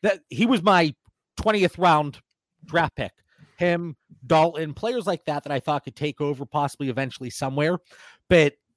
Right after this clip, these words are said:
Ryan Tannehill, I, I kinda lucked into those shares, if we're gonna be honest. But one other thing I wanna mention, and Mitch, I wanna bounce it over to you.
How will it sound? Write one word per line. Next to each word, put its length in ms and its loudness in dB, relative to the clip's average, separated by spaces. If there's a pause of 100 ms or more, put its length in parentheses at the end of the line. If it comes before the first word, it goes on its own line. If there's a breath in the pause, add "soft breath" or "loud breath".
(120)
Ryan 400 2
Tannehill, 520 2
I, 200 -4
I 60 2
kinda 220 2
lucked 340 2
into 180 2
those 200 0
shares, 360 -6
if 120 -8
we're 120 -4
gonna 160 -4
be 160 -6
honest. 400 -4 (280 loud breath)
But 160 0 (200)
one 320 4
other 180 6
thing 200 -2
I 80 6
wanna 140 2
mention, 600 -6
and 240 -8 (220)
Mitch, 320 0
I 40 2
wanna 160 2
bounce 320 0
it 60 -4
over 240 -2
to 80 -6
you. 420 2